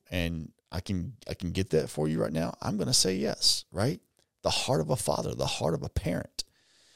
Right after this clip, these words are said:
And so what Jesus is teaching us in this text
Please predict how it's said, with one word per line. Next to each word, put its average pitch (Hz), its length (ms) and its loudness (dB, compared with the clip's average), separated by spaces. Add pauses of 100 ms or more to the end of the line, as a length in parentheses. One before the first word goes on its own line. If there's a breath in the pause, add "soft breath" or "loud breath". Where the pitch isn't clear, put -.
(540 soft breath)
And - 100 2
so 127 120 8
what 123 180 6
Jesus 127 540 6
is 120 100 2
teaching - 460 4
us 101 180 4
in 101 140 0
this 92 180 4
text - 640 4